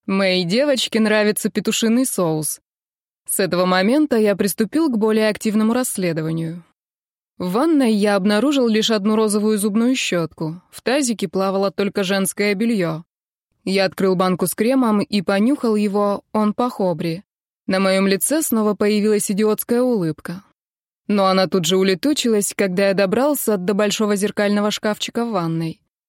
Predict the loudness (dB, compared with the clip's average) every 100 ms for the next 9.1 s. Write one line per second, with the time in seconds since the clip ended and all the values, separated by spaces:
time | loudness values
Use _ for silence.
0 | _ _ _ _ -2 2 4 4 4 4
1 | 2 2 0 -2 0 0 2 2 2 0
2 | -2 -2 0 0 0 -2 0 -2 -2 -2
3 | -2 -2 -4 -4 -2 0 2 2 0 0
4 | 0 0 2 0 -2 _ _ -4 -2 0
5 | -2 0 0 -2 -2 -2 0 0 0 -2
6 | -2 -4 -6 -10 -12 _ _ _ _ -8
7 | -2 -2 0 0 2 2 0 0 0 0
8 | 2 0 0 0 0 -2 0 0 2 0